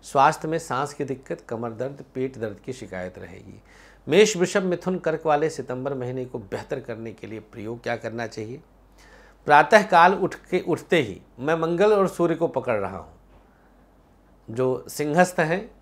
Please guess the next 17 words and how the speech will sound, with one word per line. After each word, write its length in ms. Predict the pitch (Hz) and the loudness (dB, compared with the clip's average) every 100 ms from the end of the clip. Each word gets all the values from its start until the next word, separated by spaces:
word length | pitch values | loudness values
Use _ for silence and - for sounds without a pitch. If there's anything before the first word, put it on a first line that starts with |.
| _ - | _ -8
सितंबर 480 | 139 131 139 143 147 | -6 -4 -4 -2 -2
महीने 360 | 131 139 143 | -2 -2 -4
में 300 | 143 147 - - _ - _ - | -2 -4 -6 -16 _ -20 _ -16
जो 440 | 113 123 117 - - _ - | -6 -4 -2 -6 -12 _ -4
लग्न 380 | 120 185 190 180 | 6 8 8 2
के 140 | 170 | -2
स्वामी 380 | - 147 147 151 | 0 0 0 -4
हैं, 180 | 147 - _ _ _ _ _ _ | -6 -10 _ _ _ _ _ _
सिंह 280 | - 147 147 | -6 0 2
लग्न 240 | 151 143 147 | 4 4 2
में 140 | 151 | 0
सितंबर 400 | 147 131 135 143 | -2 -4 -2 -2
महीने 320 | 135 131 139 | -2 -2 -2
का 120 | 131 | 2
उदय 220 | 127 127 139 | 2 4 2
होता 340 | 135 - 123 | 2 0 -2
है 200 | 151 | -4